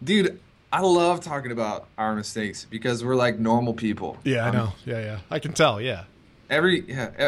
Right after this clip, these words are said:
Speaker 1: I, I just, everyone looks at business owners and they're like, uh, there's just a little bit of an unhealthy, like, idolatry with successful business people. But, like,
Speaker 2: Yeah, there is.
Speaker 1: man, I, I've made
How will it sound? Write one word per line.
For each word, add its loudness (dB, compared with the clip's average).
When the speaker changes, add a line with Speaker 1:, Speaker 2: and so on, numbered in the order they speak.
Speaker 1:
I, 0
I -2
just, -4
everyone 4
looks -2
at 2
business 0
owners 2
and 2
they're 2
like, 2
uh, -6
there's 4
just 2
a 6
little 6
bit 2
of 0
an -4
unhealthy, -2
like, 0
idolatry 0
with -2
successful -4
business -2
people. -6
But, 2
like, 2
Speaker 2:
Yeah, -8
there -12
is. -14
Speaker 1:
man, 4
I, 0
I've 0
made 2